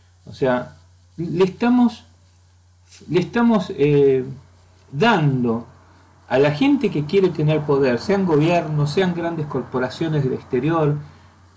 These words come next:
que tengan la instrumentalización necesaria para poder mover las palancas en nuestro país. A no ser íntegros, a no ser un caparazón que, que se mira para adentro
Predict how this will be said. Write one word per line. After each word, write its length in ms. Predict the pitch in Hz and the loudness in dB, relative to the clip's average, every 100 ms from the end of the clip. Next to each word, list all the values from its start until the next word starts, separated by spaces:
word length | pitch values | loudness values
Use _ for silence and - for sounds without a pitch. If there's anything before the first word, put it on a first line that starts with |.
| _ _ _ | _ _ _
que 140 | - 180 | -12 -6
tengan 720 | - 220 220 220 220 220 214 - - | 0 2 4 4 4 2 0 -12 -8
la 160 | 139 165 | -4 -2
instrumentalización 1500 | 156 147 - 175 170 175 170 175 165 165 160 151 190 202 196 | -2 -6 -4 -2 0 -2 -2 -4 -4 -4 -6 -2 0 2 2
necesaria 760 | 160 156 147 - 196 190 180 | -2 -4 -8 -6 -4 -2 -4
para 320 | - 123 127 - | -6 -8 -8 -6
poder 280 | 135 151 | -2 -2
mover 480 | 151 135 135 147 147 - - _ - | 0 -2 -2 -4 -6 -10 -18 _ -12
las 180 | 113 - | -12 -8
palancas 580 | 123 139 151 151 143 120 | -4 -2 -2 -4 -8 -8
en 80 | |
nuestro 280 | 120 123 120 | -8 -8 -10
país. 320 | 120 110 104 - | -8 -10 -10 -14
A 60 | 127 | -8
no 260 | 175 240 | -4 -4
ser 340 | 220 - 170 160 | -4 -8 -10 -8
íntegros, 720 | 135 127 110 110 117 143 180 - _ _ _ _ _ | -8 -6 -6 -8 -6 -8 -10 -20 _ _ _ _ _
a 100 | 110 | -8
no 120 | 147 | -6
ser 160 | 147 151 | -2 -2
un 120 | 143 | -2
caparazón 800 | 127 117 - 117 - 117 107 - - | -4 -4 -4 -4 -6 -6 -6 -10 -10
que, 260 | 113 110 - - _ _ _ _ | -8 -8 -10 -20 _ _ _ _
que 100 | - - | -20 -20
se 140 | - _ | -20 _
mira 180 | 156 147 | -4 -2
para 180 | 131 117 | -2 -2
adentro 640 | 127 131 113 110 113 113 | 0 0 -2 -4 -6 -6